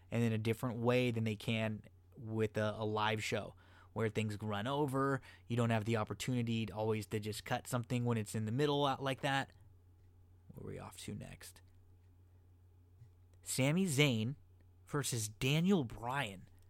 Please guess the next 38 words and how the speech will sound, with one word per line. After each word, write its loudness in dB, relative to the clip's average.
I -8
mean, -12
talk -4
about 2
a -6
match 0
that 2
could -2
really 6
steal 0
a -6
show. -6
These 6
two, 2
this -2
is 0
like 0
a -6
dream 2
match -6
for -2
a 0
while. 0
Uh, -18
hopefully 2
they 6
get 4
a 0
chance 0
to -2
really 2
work. -2
This -2
could -4
be -4
just -2
an -10
excellent, -2